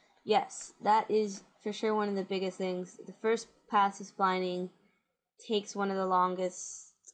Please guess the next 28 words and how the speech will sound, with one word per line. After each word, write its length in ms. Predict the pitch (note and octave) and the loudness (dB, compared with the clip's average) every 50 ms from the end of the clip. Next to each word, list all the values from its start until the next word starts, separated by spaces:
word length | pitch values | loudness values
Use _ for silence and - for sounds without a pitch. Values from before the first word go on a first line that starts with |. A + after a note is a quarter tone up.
| _ _ - | _ _ 0
out 180 | F#3 F#3 F3+ | 2 4 4
of 100 | F3+ F3 | 4 2
any 220 | E3+ F#3 F#3+ F#3+ F#3+ | 2 0 0 0 0
part 240 | - G3+ F#3 F3 | 0 0 2 2
of 100 | F3 E3+ | 2 0
your 140 | F3 E3+ E3+ | 0 -2 -2
workflow, 400 | E3+ E3+ E3+ - - - E3+ E3 | -2 -2 -4 -6 -6 -6 -6 -6
to 60 | E3 | -4
be 100 | D#3+ E3+ | -6 -4
honest. 440 | E3 E3 E3 E3 D#3+ D#3+ - - - _ _ _ _ _ _ _ _ _ _ _ _ - | -4 -4 -4 -6 -8 -10 -12 -16 -20 _ _ _ _ _ _ _ _ _ _ _ _ 0
But 320 | G#3+ G#3 G3+ - - - | 2 4 4 2 0 -2
the 60 | - | -2
good 200 | G3+ C#4+ D#4+ D#4 | 0 2 2 2
news 280 | D4+ C4 A#3 A3+ G#3+ G3 | 2 2 2 2 0 0
is 460 | G3 G3 F#3+ F#3+ F#3+ G3 - - _ _ _ _ _ _ _ _ _ _ _ _ _ - | 0 0 0 -2 -2 -4 -8 -14 _ _ _ _ _ _ _ _ _ _ _ _ _ 4
that 440 | G3+ G3 G3 F#3+ F#3+ F#3+ F#3 - - _ _ _ _ _ _ _ _ - | 6 6 8 8 8 6 6 2 -2 _ _ _ _ _ _ _ _ -2
you 140 | A3 A3+ G#3+ | -2 -2 0
still 180 | - - C4 | 2 2 2
have 140 | C4 B3+ B3+ | 2 2 0
to 80 | C4 A#3 | 0 2
give 160 | A#3+ A#3 A3+ | 4 6 6
it 360 | A#3 A3 G#3+ G#3 - - - | 6 6 4 4 0 -6 -12
two, 520 | - - B3+ B3 B3 B3 A#3+ A#3+ A#3+ A#3 | -8 -4 -2 -2 -2 -2 -2 0 -2 -2
three, 580 | A3+ - A3 G#3+ A3+ A#3 A3+ A3+ A3+ A3+ A3 - | -2 -4 -2 -2 0 0 0 2 2 0 0 2
four 220 | - A3 A3 G#3+ G#3+ | 4 4 4 4 4
passes 440 | - A3 G3+ G3 G3 G3 - F#3+ F#3+ | 2 2 2 2 2 0 -2 -6 -6
of 100 | F3+ - | -6 -8
splining, 640 | - - - F#3 F3 F#3 G3 G#3+ A3+ A#3 A#3+ B3 | -8 -4 0 2 2 2 2 0 -2 -2 -4 -4